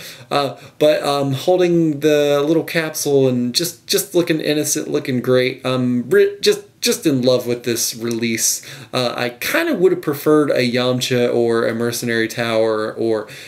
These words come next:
how you say it in the Japanese. Uh, I think it's Tao Pao Pao, Pi Pi Pao, Pi Tai To Pao. Um, the, I think that's how his name is in the manga, uh, or the Japanese release. Um, feel free to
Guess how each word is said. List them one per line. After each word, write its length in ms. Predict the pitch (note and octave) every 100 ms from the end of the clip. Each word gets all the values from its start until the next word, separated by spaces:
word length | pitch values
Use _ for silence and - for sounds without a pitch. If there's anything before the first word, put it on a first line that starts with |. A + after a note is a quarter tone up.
| -
how 120 | - C3
you 180 | A#2+
say 300 | A2+ - A#2
it 60 | A#2
in 160 | A2+ A2+
the 80 |
Japanese. 920 | G#2+ A2+ A2 A2+ A2+ A2 G#2+ - - - - - - _ -
Uh, 160 | A#2+ -
I 80 | A2+
think 200 | - A#2+
it's 220 | A#2 - -
Tao 280 | - B2+
Pao 260 | A#2+ - C3
Pao, 280 | C3 C#3 C#3
Pi 260 | - D#3+
Pi 220 | D3 E3+ D#3+
Pao, 420 | - D#3 D#3 D#3+
Pi 560 | D#3+ F#3 F#3 F#3 F#3+ F#3+
Tai 500 | F3+ E3+ E3+ F3+ F3+
To 200 | - F#3
Pao. 600 | F#3 F#3 F3 F#3 G#3 G#3 - - - - -
Um, 340 | B2+ A#2 A#2 - _ -
the, 260 | C3 B2+
I 60 | A#2+
think 220 | C3+ B2
that's 220 | B2 A#2+
how 180 | B2+ A#2
his 160 | A2+ A2
name 440 | A2+ A2+ A2+ B2 - - - -
is 400 | A#2+ B2 A#2 -
in 220 | C3 B2
the 60 | A#2
manga, 500 | A#2 A2+ A#2 A#2 - - - _ -
uh, 160 | A2+ A2
or 260 | A2 A2+
the 100 | G#2+
Japanese 560 | G2+ A#2 A2 A2 G#2+ G#2
release. 640 | A2 G#2+ G#2+ G#2 - - -
Um, 340 | A2+ A2 A2+ - _ -
feel 340 | - - D#3+ C3+
free 320 | - B2+ A2+
to 320 | - A2+